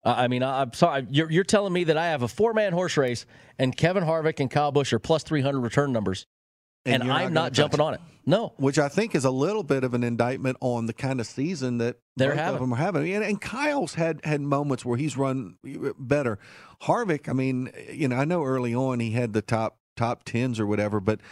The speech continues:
Speaker 2: this is just not the Kevin Harvick
Speaker 1: It's not their season right now.
Speaker 2: that, that we're used to seeing. And
Speaker 1: And
Speaker 2: that entire Stewart-Haas organization over there right now. I mean, Chase Briscoe, who, I mean, he proved last year in the Xfinity Series how good he was,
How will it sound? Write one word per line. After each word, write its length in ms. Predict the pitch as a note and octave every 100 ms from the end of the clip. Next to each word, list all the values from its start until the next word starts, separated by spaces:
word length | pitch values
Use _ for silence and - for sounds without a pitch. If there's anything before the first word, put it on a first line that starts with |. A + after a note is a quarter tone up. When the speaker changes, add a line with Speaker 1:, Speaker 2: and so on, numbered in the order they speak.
| - - -
Speaker 2:
this 200 | F#3+ -
is 140 | B3
just 340 | - F#3+ E3+ C#3+
not 400 | C3+ D3 C#3+ _ _ _
the 140 | C3 A2+
Kevin 400 | - C#3 B2+ G#2
Harvick 560 | C3+ C#3 G#2+ G#2 - G#2
Speaker 1:
It's 160 | -
not 180 | B2+ C3
their 120 | B2+
season 320 | - B2 A2+
right 160 | G#2 F#2
now. 100 | G2
Speaker 2:
that, 200 | B2+ B2+
that 140 | C3 A#2+
we're 120 | B2+
used 120 | A#2+
to 60 | A#2
seeing. 180 | F3+ E3+
And 80 |
Speaker 1:
And 120 | C3 D3+
Speaker 2:
that 160 | G3+
entire 500 | F3+ F#3+ E3+ E3 D3+
Stewart-Haas 880 | - - E3+ D3+ C#3 C#3+ C3+ - - _ _ _ _
organization 800 | C#3+ C#3+ C3 A#2 A#2+ G#3+ - C#3+
over 160 | G#2+ G2
there 180 | F#2+ F#2+
right 200 | G2 -
now. 240 | G2+ F#2
I 40 | G#2
mean, 300 | A#2+ G#2+ - -
Chase 240 | E3+ E3
Briscoe, 580 | - A#2 G3 - C#3+ A#2
who, 200 | B2+ A#2 - - - -
I 60 |
mean, 120 | D3
he 140 | C#3+ A3
proved 320 | - F3+ D3
last 300 | C#3+ D#3 -
year 80 | D#3
in 60 | C3+
the 80 |
Xfinity 440 | A#2 - F#3 G#3+ A#2+
Series 420 | - B2+ A#2 A2+
how 120 | A#2+
good 400 | A2 G2 C#3 C3+
he 140 | A2 B2
was, 520 | B2 G3 A2 A2+